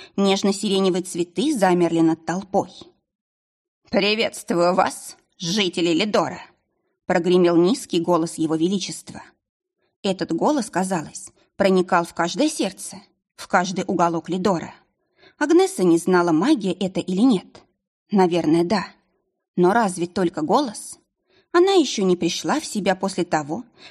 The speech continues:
как тысячи разноцветных осенников взмыли в прозрачную бирюзу утреннего неба. Было так радостно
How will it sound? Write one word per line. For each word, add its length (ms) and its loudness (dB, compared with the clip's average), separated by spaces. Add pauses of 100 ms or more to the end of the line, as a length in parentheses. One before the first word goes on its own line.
как 240 -2
тысячи 320 -4
разноцветных 720 0
осенников 680 0
взмыли 360 2
в 100 -6
прозрачную 600 0
бирюзу 440 -2
утреннего 460 0
неба. 400 0 (800)
Было 320 0
так 260 -2
радостно 600 -4